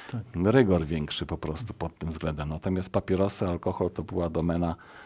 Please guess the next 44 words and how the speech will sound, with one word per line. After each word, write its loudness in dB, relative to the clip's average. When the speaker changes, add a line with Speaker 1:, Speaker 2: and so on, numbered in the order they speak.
Speaker 2:
ekonomiczna 2
i 2
na 2
tym -2
się -2
zarabiało, -2
tak, -6
po -8
drugiej -8
stronie. -10
W -20
tej 2
chwili -2
nie 0
wiem, -2
jak -6
to -4
wygląda. -2
Te 2
ilości 0
są -2
naprawdę -2
niewielkie. -4
Dużych 6
ujawnień, 4
e, -2
w -10
dużych 2
środkach 0
przewozowych 0
już -2
dawno 4
nie 2
było. 0
Ostatnio 0
tylko 0
jeden 4
autobus, 0
ale 4
to -6
też 0
ilości 0
takie, -4
że -4